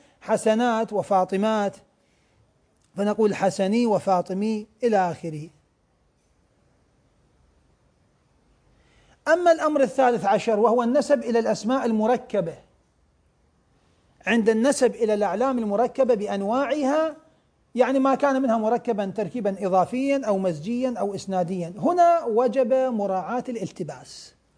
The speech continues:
فإذا كان العلم مركبًا إضافيًا نسبنا إلى مصدره إذا أمن اللبس، مثل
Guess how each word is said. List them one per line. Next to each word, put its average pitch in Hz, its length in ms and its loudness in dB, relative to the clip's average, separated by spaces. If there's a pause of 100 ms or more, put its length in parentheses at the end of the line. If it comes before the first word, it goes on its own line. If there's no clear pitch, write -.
(1500)
فإذا 302 420 2
كان 302 300 2
العلم 285 400 0
مركبًا 269 520 0 (120)
إضافيًا 254 960 0 (920)
نسبنا 254 580 2
إلى 226 240 -2
مصدره 254 760 -4 (180)
إذا 233 240 -2
أمن 254 440 0
اللبس، 180 380 -2
مثل 262 280 -2